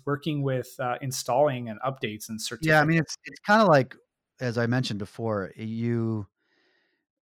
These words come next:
Speaker 2: um, the days of learning everything about the platform are, are really over. You, you need to specialize. And Jason is, has specialized to some degree in, in handling a lot of our infrastructure, um, being able to install and set up servers and Otto and,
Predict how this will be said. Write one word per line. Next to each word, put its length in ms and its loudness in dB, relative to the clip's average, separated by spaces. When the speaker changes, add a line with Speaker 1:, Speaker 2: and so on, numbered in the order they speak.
Speaker 2:
um, 360 -2
the 100 -6
days 320 0
of 120 -4
learning 380 -2
everything 360 -4
about 200 -6
the 80 -12
platform 480 -6
are, 240 -6
are 120 -10
really 300 -8
over. 480 -10
You, 260 -12
you 80 -12
need 120 -8
to 80 -14
specialize. 680 -10
And 120 -12
Jason 360 -8
is, 260 -12
has 140 -10
specialized 500 -6
to 80 -14
some 180 -6
degree 300 -10
in, 220 -10
in 100 -14
handling 300 -8
a 40 -10
lot 160 -6
of 80 -10
our 140 -8
infrastructure, 760 -12
um, 220 -12
being 160 -8
able 160 -10
to 180 -10
install 360 -10
and 80 -10
set 120 -12
up 100 -20
servers 640 -2
and 420 -10
Otto 540 -4
and, 180 -10